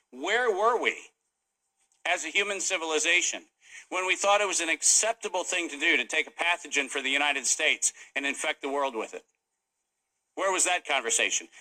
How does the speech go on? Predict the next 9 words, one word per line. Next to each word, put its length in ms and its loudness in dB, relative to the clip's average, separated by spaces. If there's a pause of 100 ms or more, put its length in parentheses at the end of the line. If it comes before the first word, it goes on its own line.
(120)
And 160 0
what 200 0
should 240 -4
have 120 -8
been 160 2
that 240 0
conversation 760 -4 (340)
in 160 -6
nineteen 680 -2